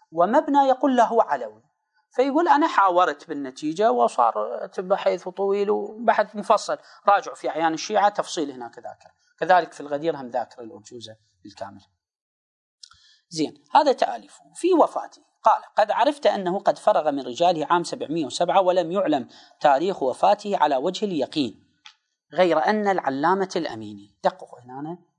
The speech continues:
أنا وقع العلامة الأميني في اشتباه ظاهراً، أو نقل من نسخة مغايرة. زين، غير أن العلامة الأميني رحمة الله عليه المتوفى سنة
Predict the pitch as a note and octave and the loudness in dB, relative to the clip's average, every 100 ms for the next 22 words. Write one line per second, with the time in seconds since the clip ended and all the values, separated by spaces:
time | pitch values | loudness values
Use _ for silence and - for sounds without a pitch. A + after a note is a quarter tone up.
0 | _ - B2+ E3 - B2 A2+ A#2 D3 B2 | _ -18 -2 -2 0 -4 -6 -6 -4 -6
1 | B2+ D3+ G#3+ G#3+ - - A2 A2 - _ | -8 -8 -6 -6 -10 -10 -8 -10 -12 _
2 | _ _ _ - - - _ _ _ _ | _ _ _ -14 -14 -18 _ _ _ _
3 | _ - B3+ C#4+ C#4 _ _ - G3+ A3+ | _ 4 4 2 -4 _ _ -2 0 2
4 | A3 F#3+ D#3+ E3+ G#3+ - G#3+ - B3 A#3 | 2 0 0 -4 -6 -4 -6 -4 -6 -8
5 | _ _ _ - C#3+ C#3 G#2 - - - | _ _ _ -8 2 4 2 -4 -20 -20
6 | _ _ D3 C#3 - _ _ _ _ _ | _ _ -14 -14 -14 _ _ _ _ _
7 | F#3+ G3 - D4+ G#3+ D#3 D#3+ G#3 G#3 - | 2 4 4 4 4 2 2 2 2 -2
8 | D3 D3 C3+ F3 G#3+ G3 F3+ E3 E3 D#3 | -6 -8 -4 -2 0 0 0 0 0 -2
9 | D3 - C#3+ B2+ A#2+ - A#2+ A#2 D3 C#3+ | -4 -8 -4 -4 -4 -8 -8 -6 -4 0
10 | E3+ F3 - C#3 - D#3+ | 0 2 0 -2 -2 -4